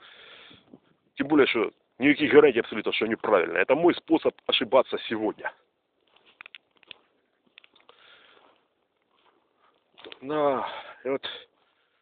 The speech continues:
все эти походы в космос – это просто желание побыть в этой тишине. Вот когда идёшь, ты остановил себя, этот внутренний диалог, и чувствуешь, тебя что-то ведёт. Вот, возможно, это течение Дао,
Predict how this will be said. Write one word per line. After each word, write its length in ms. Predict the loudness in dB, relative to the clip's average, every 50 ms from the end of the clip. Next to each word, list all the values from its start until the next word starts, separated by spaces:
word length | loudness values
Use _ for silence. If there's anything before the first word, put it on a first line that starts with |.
| _ _ _ _ _ _ _
все 160 | -6 -6 -4
эти 100 | -4 -4
походы 380 | -6 -6 -6 -6 -6 -8 -8 -8
в 80 | -8
космос – 440 | -8 -6 -6 -6 -6 -6 -8 -8 -10 -14 -18 -20 -20 _ _ _ _ _ _ _ _ _ _ _ _ _ _ _ _ _ _ _ _ _ _ _ _ _ _ _ _
это 100 | -20 -16
просто 360 | -10 -6 -6 -6 -4 -6 -6
желание 480 | -6 -4 -2 -2 -2 -2 -2 -6 -8 -10 -12
побыть 360 | -14 -16 -12 -12 -14 -12 -10 -10
в 40 |
этой 200 | -10 -8 -10 -12
тишине. 440 | -12 -12 -12 -10 -10 -8 -8 -8 -8
Вот 120 | -8 -8 -10
когда 260 | -10 -8 -6 -8 -8
идёшь, 320 | -8 -6 -6 -6 -6 -6 -10
ты 100 | -14 -16 -16 -18 -20 -20 _ _ _ _ _ _ -20 -20 _ -20 -20 -20 -20 _ _ _
остановил 560 | -20 -20 -16 -14 -14 -12 -10 -8 -8 -8 -8
себя, 220 | -8 -10 -10 -8 -8
этот 180 | -8 -8 -10
внутренний 380 | -14 -14 -14 -14 -12 -12 -12 -12
диалог, 580 | -10 -8 -8 -8 -8 -8 -10 -12 -14 -18 -18 _
и 60 | -16
чувствуешь, 480 | -14 -12 -10 -10 -10 -10 -10 -10 -10 -10
тебя 240 | -12 -8 -8 -6 -6
что-то 420 | -6 -10 -12 _ -14 -14 -12 -12 -14
ведёт. 440 | -12 -14 -18 -16 -14 -16 -12 -12 -14 -14 -14 -20 _ _ -20 -20 _ _ _ _ _ _ _ _ _ _ -20 _ _ -20 _ _ _ _ _ _
Вот, 180 | -14 -12 -8 -6
возможно, 380 | -6 -6 -4 -6 -6 -6 -6 -8
это 120 | -10 -10
течение 460 | -10 -8 -6 -6 -6 -6 -4 -6 -8
Дао, 560 | -8 -4 -2 0 0 0 0 -2 -4 -8 -12